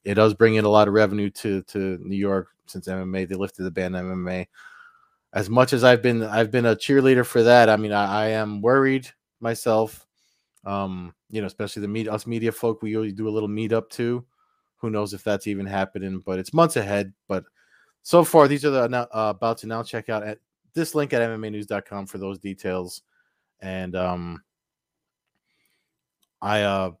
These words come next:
I hope, you know, we all hope we get out of this covid bullshit. So <laughs> I hate to say it like that, but I mean, not for nothing. If you're not bored of it, I mean, you know, I mean, I, you know, sympathies to,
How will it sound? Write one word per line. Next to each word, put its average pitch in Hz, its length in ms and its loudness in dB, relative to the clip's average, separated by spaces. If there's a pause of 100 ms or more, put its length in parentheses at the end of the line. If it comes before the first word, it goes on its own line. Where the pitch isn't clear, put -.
(100)
I 123 100 2
hope, 147 380 4 (560)
you 127 120 -6
know, 85 280 -8 (320)
we 147 160 6
all 135 100 10
hope 123 200 2
we 113 60 0
get 104 180 0
out 98 120 0
of 92 80 -4
this 95 140 -10
covid 95 360 -8 (540)
bullshit. 98 600 -4 (120)
So 104 360 -4
<laughs> - 800 -8
I - 120 10
hate - 240 4
to 151 100 -6
say 123 280 0
it 107 80 0
like 104 200 -8
that, 101 280 -4
but 98 180 -10 (460)
I 101 40 -12
mean, 107 140 -8
not 113 160 -2
for 107 100 -14
nothing. 101 480 -6 (480)
If 101 140 -8
you're 123 100 -2
not 113 220 0
bored 110 220 0
of 92 120 -6
it, 90 120 -8 (480)
I 90 40 -14
mean, 80 260 -16 (120)
you 95 120 -14
know, - 200 -20 (1200)
I 92 80 -16
mean, 92 160 -10
I, 95 120 -8
you 98 320 -10
know, 76 160 -12 (280)
sympathies 104 600 -2
to, 90 280 -2